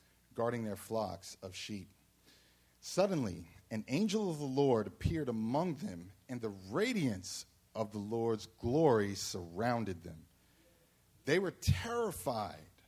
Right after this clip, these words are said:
but the angel reassured them." Let's pause there for a second. Um,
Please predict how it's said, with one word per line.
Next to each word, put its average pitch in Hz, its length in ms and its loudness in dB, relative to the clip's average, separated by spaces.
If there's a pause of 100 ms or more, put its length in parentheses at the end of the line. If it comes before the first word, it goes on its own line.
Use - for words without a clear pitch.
(1160)
but 139 320 2 (360)
the 113 140 -10
angel 131 460 -4
reassured 104 800 -4
them." 87 240 -14 (920)
Let's 147 140 -6
pause 107 280 -2
there 92 160 -8
for 87 160 -16
a 82 60 -16
second. 85 240 -16 (640)
Um, 107 340 0